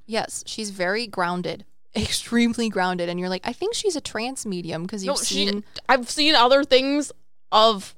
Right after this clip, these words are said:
Speaker 2: when she was on Sam and Colby's channel, and she's like, "Yeah, I do this weird thing where I, like,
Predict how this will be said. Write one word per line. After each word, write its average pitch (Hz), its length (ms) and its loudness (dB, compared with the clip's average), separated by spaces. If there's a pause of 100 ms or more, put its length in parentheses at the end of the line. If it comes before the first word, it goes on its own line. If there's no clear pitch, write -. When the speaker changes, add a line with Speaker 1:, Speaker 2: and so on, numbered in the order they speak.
(100)
Speaker 2:
when 214 180 -2
she 226 160 -4
was 214 140 -2
on 196 160 2
Sam 196 240 -2
and 202 100 -6
Colby's 196 340 -4
channel, 185 380 -2
and 202 140 -8
she's 190 180 -8
like, 190 220 2 (320)
"Yeah, 240 160 -4
I 240 80 0
do 247 140 -6
this 269 220 -6
weird 226 240 -4
thing 214 280 -8
where 185 120 -8
I, 190 120 -4
like, 190 260 -6